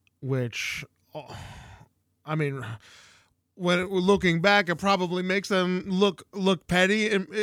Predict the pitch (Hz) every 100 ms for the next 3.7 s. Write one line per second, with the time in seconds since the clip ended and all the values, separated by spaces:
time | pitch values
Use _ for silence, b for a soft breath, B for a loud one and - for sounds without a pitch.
0 | 214 196 196 202 202 160 147 180 175 170
1 | 170 175 - 175 - 180 151 156 156 151
2 | 151 156 - _ - 143 147 147 151 151
3 | 165 156 180 170 - 185